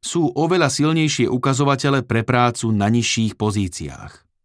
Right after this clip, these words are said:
Tento názor som podrobnejšie rozpracoval v knihe z roku dvetisícdva Základy leadershipu, naučte sa byť lídrom s využitím emocionálnej inteligencie.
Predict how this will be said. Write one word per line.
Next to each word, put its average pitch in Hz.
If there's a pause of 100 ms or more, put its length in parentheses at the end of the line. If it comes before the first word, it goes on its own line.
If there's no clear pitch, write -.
(760)
Tento 196
názor 156
som 123
podrobnejšie 131
rozpracoval 131
v -
knihe 131
z 117
roku 120
dvetisícdva 104 (560)
Základy 110
leadershipu, 127 (240)
naučte 175
sa 170
byť 151
lídrom 113
s 101
využitím 104
emocionálnej 127
inteligencie. 92